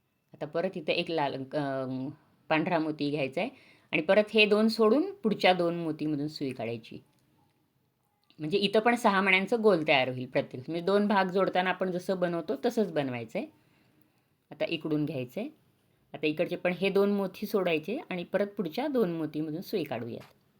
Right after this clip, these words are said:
फक्त प्रत्येक वेळेस ओढून घ्यायचं आहे चांगलं, म्हणजे इथं पण सहा, सहा मण्यांचं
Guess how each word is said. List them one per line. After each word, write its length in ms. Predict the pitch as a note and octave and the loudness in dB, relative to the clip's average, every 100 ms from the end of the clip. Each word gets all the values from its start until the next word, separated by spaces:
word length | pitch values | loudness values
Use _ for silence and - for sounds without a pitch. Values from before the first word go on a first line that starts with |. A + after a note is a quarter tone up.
| _ _ _ _ _ _ _ _ _ - | _ _ _ _ _ _ _ _ _ -16
फक्त 200 | - G3+ | -10 -6
प्रत्येक 400 | G#3 G3+ F#3 F#3 | -2 -2 0 0
वेळेस 240 | G3 G#3+ | 0 0
ओढून 340 | G#3 F#3+ G#3 G#3+ | 2 2 4 4
घ्यायचं 300 | F#3 C#3+ D#3 | 4 2 -2
आहे 100 | D#3 | -2
चांगलं, 360 | D#3+ D#3+ A3 F4 _ _ _ _ _ _ _ _ _ _ _ _ _ _ _ _ _ _ _ _ _ - | -4 -4 -6 -8 _ _ _ _ _ _ _ _ _ _ _ _ _ _ _ _ _ _ _ _ _ -14
म्हणजे 140 | D#3+ - | -10 -8
इथं 200 | E3+ G3 | -6 0
पण 140 | A3 | 2
सहा, 220 | A3 F#3+ | 4 2
सहा 160 | F3 F#3 | 4 2
मण्यांचं 460 | F#3 E3+ F3 C4+ | 2 0 -2 -4